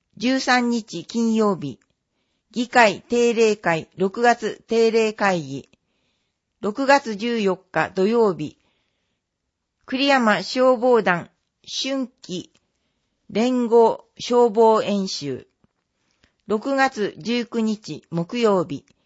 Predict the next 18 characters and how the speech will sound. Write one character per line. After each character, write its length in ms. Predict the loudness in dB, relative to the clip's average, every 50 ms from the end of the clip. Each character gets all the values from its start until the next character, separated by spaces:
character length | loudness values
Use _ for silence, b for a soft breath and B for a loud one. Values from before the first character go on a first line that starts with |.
| _ _ _ _ _ _
北 140 | -6 -6 -6
海 400 | -6 _ 0 2 2 2 2 2
道 300 | 2 2 2 0 0 -4 _
文 260 | -6 -4 -2 -2 -2
教 260 | 0 2 2 4 4 4
大 220 | 4 4 4 2
学 220 | 0 -2 -2 -4
と 160 | -8 -6 -6 -4
の 200 | -4 -6 -8 -10 _ _ _ _ _ _ _ _
包 240 | _ 2 4 4 4
括 540 | 2 0 -2 -2 -2 -4 -6 -6 -6 -6 -10
連 360 | -12 -6 -4 -4 -2 -2 -4 -6 _ -4
携 300 | 0 0 0 0 -2 -2
協 260 | -2 -2 0 0 -2
定 400 | -4 -4 -4 -2 -2 -4 -8 -12 _ _ _ _ _ _ _ _ _ _ _ _ _ -20 -20 -20 _ _ _ _
締 220 | 0 2 2 2 0
結 300 | -2 -4 -4 -4 -8 -10
式。 380 | -10 -12 -14 -14 -16 -16 -16